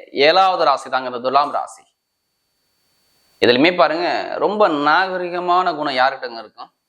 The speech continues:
உங்கள்ட்ட நிறைய இருக்குமா? ஏன்னா பயங்கரமான ஒரு நாகரிகமான குணம் துலா ராசிகிட்ட நம்ம எடுத்து சொல்லலாம்.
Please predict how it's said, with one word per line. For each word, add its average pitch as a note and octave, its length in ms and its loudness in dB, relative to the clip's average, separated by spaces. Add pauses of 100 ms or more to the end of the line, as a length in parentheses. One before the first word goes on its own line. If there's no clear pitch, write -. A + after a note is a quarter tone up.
(800)
உங்கள்ட்ட A#2 300 2
நிறைய A2+ 200 4
இருக்குமா? A#2 320 -2 (1200)
ஏன்னா F#3+ 120 6 (160)
பயங்கரமான G3+ 720 2
ஒரு E3+ 160 -4
நாகரிகமான E3 600 -2
குணம் E3+ 200 -2
துலா C#3 200 4
ராசிகிட்ட C3 340 -4
நம்ம B2 180 -10
எடுத்து A#2+ 280 -20
சொல்லலாம். G#2 480 0